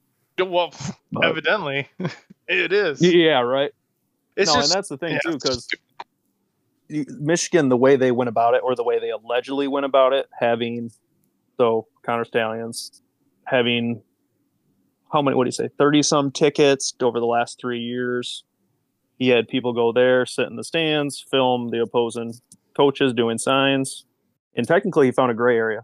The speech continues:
Speaker 2: found a loophole, 'cause that's, based on the bylaws of the N C A A, that's technically not a violation. Is it, is it sketchy as shit? Yeah, probably.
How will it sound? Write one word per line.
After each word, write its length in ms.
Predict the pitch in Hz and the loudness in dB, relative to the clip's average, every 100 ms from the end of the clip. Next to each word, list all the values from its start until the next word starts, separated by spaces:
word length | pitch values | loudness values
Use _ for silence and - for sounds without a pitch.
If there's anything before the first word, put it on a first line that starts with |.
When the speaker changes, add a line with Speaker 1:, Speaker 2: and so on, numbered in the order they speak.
| _ | _
Speaker 2:
found 140 | 123 | -4
a 40 | 113 | -4
loophole, 480 | 113 - 117 117 - _ _ _ _ - | -4 -4 -4 -4 -8 _ _ _ _ -8
'cause 160 | 107 | -6
that's, 440 | 104 127 - - - - _ _ _ - 123 | 0 0 0 -4 -8 -16 _ _ _ -10 0
based 240 | 139 131 | 2 4
on 180 | 135 120 | 2 2
the 60 | 117 | 2
bylaws 540 | 120 123 123 123 120 | 4 4 4 0 -2
of 40 | 117 | -8
the 80 | 113 | -12
N 80 | 117 | -8
C 100 | 120 | -4
A 120 | 117 | -4
A, 40 | |
that's 320 | 113 120 - _ | -4 -10 -12 _
technically 440 | - 135 147 - 147 | -8 -6 -6 -10 -6
not 200 | 143 131 | -2 0
a 40 | |
violation. 560 | 135 135 139 147 160 165 | 0 2 0 -2 -8 -6
Is 160 | 127 117 | -4 0
it, 120 | 120 - | 0 0
is 120 | 139 | -4
it 80 | 123 - | -4 -6
sketchy 420 | - 139 127 123 | -2 -2 0 -2
as 80 | 117 | -2
shit? 280 | - 190 - _ _ _ | 0 0 -2 _ _ _
Yeah, 160 | 160 151 | -4 -2
probably. 400 | - 113 113 139 | 2 2 4 2